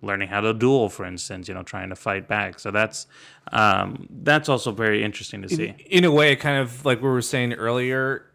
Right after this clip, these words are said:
Speaker 2: uh, in our discussion before we started recording, James was saying how the, this prophecy sort of sets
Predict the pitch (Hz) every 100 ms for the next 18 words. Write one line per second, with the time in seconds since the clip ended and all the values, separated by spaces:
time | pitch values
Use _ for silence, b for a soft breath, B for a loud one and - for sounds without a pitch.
0 | _ _ - - 113 117 120 117 113 107
1 | - 113 131 110 120 117 - 113 110 -
2 | 120 120 107 120 110 110 - 117 110 113
3 | 110 107 107 110 104 127 107 123 113 -
4 | 120 - 120 107 - 120 110